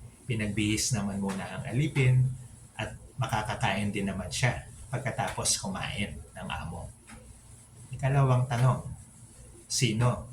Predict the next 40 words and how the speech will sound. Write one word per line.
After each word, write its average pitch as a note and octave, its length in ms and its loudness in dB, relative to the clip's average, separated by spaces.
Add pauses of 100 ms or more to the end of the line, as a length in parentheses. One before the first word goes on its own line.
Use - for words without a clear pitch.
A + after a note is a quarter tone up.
o G2+ 280 -2
ano A2 240 0
nga G2 200 0
ba G#2+ 140 2 (220)
ang G#2+ 200 -4
tunay G#2 320 0
na G2 160 0
boss - 480 0
sa - 80 -6
buhay G2 360 -6
mo F#2+ 160 -6
ngayon? F#2 320 -6 (800)
Ang G#2+ 200 -2
boss G#2 320 0
mo F#2+ 40 -2
ba A#2 320 2
ay F#2 520 -6 (600)
yung F#2+ 160 -8
boss G2+ 320 -4
mo G2+ 60 -2
sa - 160 -4
trabaho? G2 580 -4 (480)
Yung C#3+ 160 4
tipong C#3 400 2
wala B2+ 320 4
ka A#2+ 80 0
ng A2+ 220 -2
pahinga, G#2 500 0 (480)
inaabot G2+ 640 -2
ng F#2+ 160 -4
gabi F#2 400 -2
sa F#2 220 -8
mga F2+ 240 -8
meetings C3 720 0
at - 160 -14
kahit G2+ 320 -4
weekend G#2+ 480 0
ay E2+ 400 -10
kailangan F#2+ 480 -6
magtrabaho? - 640 -6